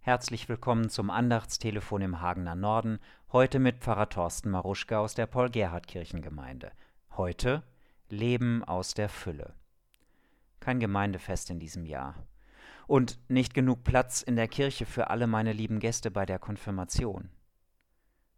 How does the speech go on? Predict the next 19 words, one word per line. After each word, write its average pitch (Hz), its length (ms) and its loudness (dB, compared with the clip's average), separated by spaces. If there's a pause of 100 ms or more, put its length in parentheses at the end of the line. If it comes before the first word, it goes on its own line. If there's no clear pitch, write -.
Der 101 140 -2
Urlaub 127 340 6
auf 107 160 4
den 104 200 -2
Kanaren 107 680 2 (160)
abgesagt. 82 800 -4 (840)
Keine 135 280 2
Freiheit 120 540 2
habe 98 200 0
ich - 140 -6
mehr, 95 220 -2
zu 113 120 -2
tun 127 300 -2
und 113 80 2
zu 110 160 -4
lassen, 98 380 -2
was 90 140 -6
ich - 200 -10
will. 76 220 -6